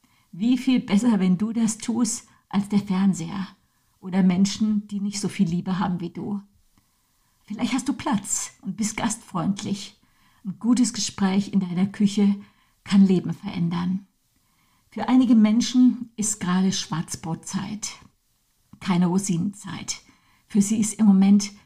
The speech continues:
vieles dunkel und trostlos. Weißt du,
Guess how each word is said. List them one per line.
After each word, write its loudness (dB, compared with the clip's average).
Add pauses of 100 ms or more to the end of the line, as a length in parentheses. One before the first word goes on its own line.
(120)
vieles 0 (280)
dunkel 0
und 2
trostlos. -6 (2000)
Weißt -2
du, 2